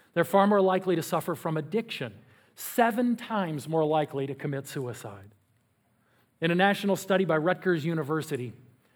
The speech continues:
sixty-four percent of college students think it is a good idea to live together and have sexual relationship before getting married. Sixty-four percent.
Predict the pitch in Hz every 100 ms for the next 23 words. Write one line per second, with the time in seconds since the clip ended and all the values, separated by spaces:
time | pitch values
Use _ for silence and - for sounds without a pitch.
0 | _ _ - 233 247 226 220 208 - 196
1 | 185 196 196 170 185 165 151 202 190 170
2 | 165 139 269 262 175 147 147 160 156 220
3 | 240 269 190 175 180 165 165 - 202 -
4 | 214 202 170 156 156 120 170 - 151 180
5 | 180 160 156 151 131 107 - - - 214
6 | - 208 190 175 170 147 110